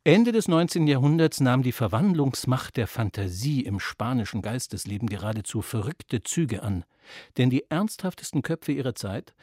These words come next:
die Autoren der sogenannten Generation von achtzehnhundertachtundneunzig, entdeckten Don Quixote neu und erhoben meine Flugzone, die ausgestorbene Weite der Mancha, zum Kern des wahren Spaniens. Einfach so.“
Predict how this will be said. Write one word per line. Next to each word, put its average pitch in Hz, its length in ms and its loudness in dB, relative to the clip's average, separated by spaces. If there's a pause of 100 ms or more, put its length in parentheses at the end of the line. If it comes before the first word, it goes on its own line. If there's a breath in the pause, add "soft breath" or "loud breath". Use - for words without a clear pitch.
(240 soft breath)
die - 160 -6
Autoren 160 460 -2
der 113 120 0
sogenannten 123 640 0
Generation 131 720 0
von 101 280 -2
achtzehnhundertachtundneunzig, 117 1300 -2 (160)
entdeckten 165 720 -2
Don 151 240 2
Quixote - 560 -4
neu 85 300 -4 (400 loud breath)
und 117 160 -2
erhoben 170 520 2
meine 101 260 0
Flugzone, 143 720 -6 (100)
die 92 180 -12
ausgestorbene 107 680 -6
Weite 113 200 -4
der 104 120 -4
Mancha, 123 460 -2 (200 loud breath)
zum 95 260 -4
Kern 139 440 -2
des 101 200 -6
wahren 104 460 -2
Spaniens. - 880 -10 (220)
Einfach 110 320 -2
so.“ - 280 -6